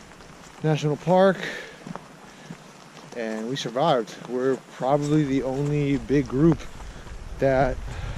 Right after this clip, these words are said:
made it through that long stretch. We saw, uh, people turning back the first day. We saw an area where someone was airlifted.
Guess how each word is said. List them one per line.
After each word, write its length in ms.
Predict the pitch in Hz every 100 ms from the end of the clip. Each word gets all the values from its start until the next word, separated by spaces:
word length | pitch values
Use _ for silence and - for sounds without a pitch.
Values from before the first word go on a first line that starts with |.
| -
made 240 | 127 143 139
it 60 |
through 120 | 147
that 140 | 156 139
long 280 | 135 143 135
stretch. 420 | - 160 170 -
We 100 | 135
saw, 380 | - 139 131 117 - - - - - - - - - - - - -
uh, 400 | 170 165 143 120 -
people 240 | 165 143
turning 340 | 151 156 117
back 380 | 101 127 151 -
the 80 | 123
first 380 | - 156 143 -
day. 180 | 151 147
We 140 | 131
saw 360 | - 120 107 101 - - - - - - - - - - -
an 100 | 120
area 360 | 139 151 147 143
where 280 | 135 127 123
someone 360 | - 139 139
was 100 | 120
airlifted. 680 | 135 151 156 151 - 151 147